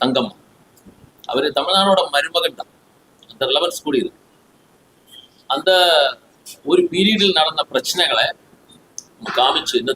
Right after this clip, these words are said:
தமிழ்நாட்டுல இந்த க-, இந்த, இந்த, இந்த, இந்த, இந்த பிரசன்ட் சிச்சுவேஷன்ல இருக்கிற சில ப்ராப்ளம்ஸ். இப்ப நிறைய பிரச்சனைகள் நம்மளோட நியூஸ்ல எல்லாம் பார்த்து கொண்டு இருக்குது. ரொம்ப கஷ்டமான நியூஸ்கள் இருக்கு. எதுக்கு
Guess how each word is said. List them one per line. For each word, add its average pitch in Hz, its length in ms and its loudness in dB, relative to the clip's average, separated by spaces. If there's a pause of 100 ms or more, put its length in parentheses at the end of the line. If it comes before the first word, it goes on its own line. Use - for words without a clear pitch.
தமிழ்நாட்டுல 175 560 0 (560)
இந்த - 120 -6 (100)
க-, 151 180 2
இந்த, 196 120 -4 (240)
இந்த, 196 120 -6 (120)
இந்த, - 200 -14
இந்த, 147 240 -10 (120)
இந்த - 180 -10
பிரசன்ட் 226 360 0
சிச்சுவேஷன்ல 190 520 0
இருக்கிற 156 340 -8
சில 143 100 -2 (140)
ப்ராப்ளம்ஸ். 127 440 -4
இப்ப - 880 -4
நிறைய 185 240 2
பிரச்சனைகள் 190 400 -2
நம்மளோட 165 220 -2 (640)
நியூஸ்ல 160 300 -4
எல்லாம் 156 180 0
பார்த்து 143 160 2
கொண்டு 135 160 -12
இருக்குது. 107 260 -20
ரொம்ப 131 140 0 (240)
கஷ்டமான 160 420 0 (600)
நியூஸ்கள் 156 360 -4
இருக்கு. - 160 -16 (1200)
எதுக்கு 202 220 0